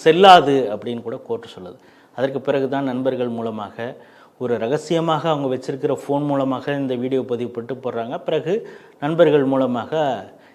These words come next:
எஸ் பி ஆஃபீஸில் இப்பொழுது புகாராக கொடுக்குறாங்க. ஏன்னா, கே-, பக்கத்துல இருக்கக்கூடிய காவல்துறையில புகார் கொடுத்தா, இவங்க அப்பா வந்து இன்ஃப்ளூயன்ஸான கம்யூனிஸ்ட் தலைவர்,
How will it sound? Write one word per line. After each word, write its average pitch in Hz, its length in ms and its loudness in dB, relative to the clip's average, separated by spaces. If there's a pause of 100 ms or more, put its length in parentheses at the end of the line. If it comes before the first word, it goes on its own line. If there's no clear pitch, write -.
எஸ் - 180 -10
பி 143 160 0
ஆஃபீஸில் 135 460 -2
இப்பொழுது 120 380 -4
புகாராக 127 480 -2
கொடுக்குறாங்க. 110 280 -6
ஏன்னா, 175 180 -4
கே-, - 160 -14 (140)
பக்கத்துல 190 360 2 (240)
இருக்கக்கூடிய 175 680 2 (600)
காவல்துறையில 170 720 8
புகார் 170 400 8
கொடுத்தா, 170 540 4
இவங்க 170 200 4
அப்பா 214 280 10
வந்து 208 200 8
இன்ஃப்ளூயன்ஸான 180 1080 6
கம்யூனிஸ்ட் 165 520 -2
தலைவர், 131 380 0